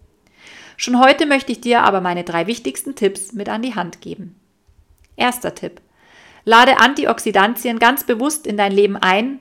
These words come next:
um oxidativen Stress, den Bösewicht, der am Anfang vieler Krankheiten steht, zu vermeiden.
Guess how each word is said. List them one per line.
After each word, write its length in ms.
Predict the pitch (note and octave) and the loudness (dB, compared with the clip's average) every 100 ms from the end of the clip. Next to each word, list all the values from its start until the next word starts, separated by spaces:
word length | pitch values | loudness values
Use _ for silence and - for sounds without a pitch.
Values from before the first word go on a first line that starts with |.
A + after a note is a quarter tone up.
| _ | _
um 240 | - G3+ | -8 -4
oxidativen 640 | - - B3+ A#3+ A#3 G3+ F#3 | -4 -4 0 0 0 -8 -10
Stress, 540 | - - F#3+ A#3+ - _ _ _ - | -10 0 0 0 -8 _ _ _ -4
den 160 | G3+ | -4
Bösewicht, 560 | G#3+ C#4 A3 F#3 A3+ G#3+ | 0 2 2 2 0 0
der 120 | F#3 | 0
am 100 | F#3 | 2
Anfang 460 | G3+ A#3+ - F#3+ G3 | 2 2 -2 -4 -4
vieler 260 | C4+ A#3+ | 0 0
Krankheiten 500 | A3+ G3 F#3+ E3+ - | 2 -2 -2 -8 -10
steht, 380 | - - F3 F3+ - _ | -10 -6 -6 -6 -16 _
zu 140 | A3+ | -8
vermeiden. 520 | B3+ A3+ F#3+ E3+ D#3+ | -4 -2 -2 -2 -6